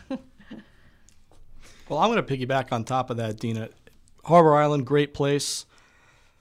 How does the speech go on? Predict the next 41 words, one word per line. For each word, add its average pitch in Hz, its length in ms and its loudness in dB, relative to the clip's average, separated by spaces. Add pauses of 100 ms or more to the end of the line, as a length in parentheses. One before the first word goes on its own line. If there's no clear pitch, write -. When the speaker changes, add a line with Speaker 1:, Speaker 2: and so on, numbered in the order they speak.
(180)
Speaker 2:
Mamaroneck 226 580 0
has 165 420 2
a 143 80 -4
lot 147 420 2
of 151 100 -2
great, 139 140 0
especially 160 400 -4
along 143 180 0
the 127 120 -2
avenue, 120 320 -4
a - 20 -4
lot 151 120 0
of 156 80 -8
great 143 360 -2
eateries. 156 680 -6 (540)
So, 135 460 -2
uh, 123 200 -2
as 131 140 -4
someone 165 280 2
who 143 120 0
does 143 240 2
live 135 240 2
in 131 80 -2
the 131 80 -4
community, 127 480 -4
one 127 160 -2
of 123 60 -4
my 120 120 -4
favorite 127 340 -4
things 123 220 -6
to 131 60 -8
do 123 160 -4
on 120 80 -6
a 113 40 -6
summer 127 360 -4
evening 120 360 -4
is 113 180 -6
go 160 160 -2
for 160 160 -2
a 143 60 -2
stroll, 135 580 -4